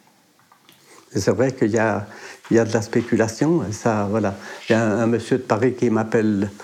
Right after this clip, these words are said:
un jour, il me dit : « Oh, je trouve des chardonnays à deux cents euros. » c'est vraiment pas cher, mais il y a une capsule en étain sur les bouteilles.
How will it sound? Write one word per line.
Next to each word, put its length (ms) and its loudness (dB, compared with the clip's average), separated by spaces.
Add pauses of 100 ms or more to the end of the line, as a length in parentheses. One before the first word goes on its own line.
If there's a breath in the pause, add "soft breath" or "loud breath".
(300 loud breath)
un 160 2
jour, 280 2
il 100 2
me 60 0
dit : « 120 2
Oh, 200 2
je 120 0
trouve 260 2
des 140 4
chardonnays 500 2
à 80 2
deux 160 2
cents 220 2
euros. » 500 2 (380 loud breath)
c'est 80 4
vraiment 380 2
pas 180 0
cher, 400 2
mais 320 2 (320 loud breath)
il 80 2
y 80 6
a 40 6
une 140 2
capsule 440 2
en 160 4
étain 360 2
sur 220 -2
les 140 4
bouteilles. 600 0